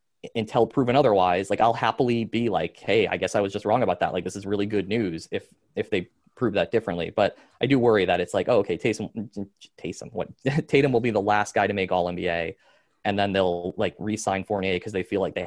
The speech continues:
have to, but then that'll end up meaning that they trade Smart for nothing at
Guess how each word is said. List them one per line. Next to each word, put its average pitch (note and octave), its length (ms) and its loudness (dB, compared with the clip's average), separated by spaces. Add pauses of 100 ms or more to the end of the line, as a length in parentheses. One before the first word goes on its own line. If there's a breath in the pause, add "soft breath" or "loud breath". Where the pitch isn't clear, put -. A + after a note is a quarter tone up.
have - 200 -6
to, F2 140 -4
but E2+ 120 -8
then F#2 300 -4
that'll F#2 260 0
end F2+ 100 -6
up F2 160 -4 (480)
meaning G2 340 -6
that F2 140 -4
they F2+ 140 -4
trade F#2 300 -4
Smart F2+ 380 -4
for F#2 120 -10
nothing E2 480 -8
at - 100 -16